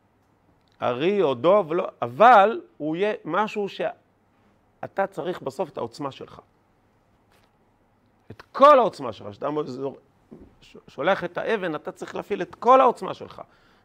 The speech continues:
זה רצון, זה עוצמה פיזית, זה ביד, זה, זה, זה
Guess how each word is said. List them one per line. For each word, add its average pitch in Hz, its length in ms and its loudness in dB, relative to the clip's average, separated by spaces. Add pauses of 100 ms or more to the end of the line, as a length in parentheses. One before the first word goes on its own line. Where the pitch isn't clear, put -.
זה 151 200 -4
רצון, 165 680 0
זה 127 160 -6
עוצמה 170 420 -4
פיזית, 143 540 -12
זה 156 100 -10
ביד, 151 460 -2
זה, 151 200 -8
זה, 165 340 -6
זה 180 220 -8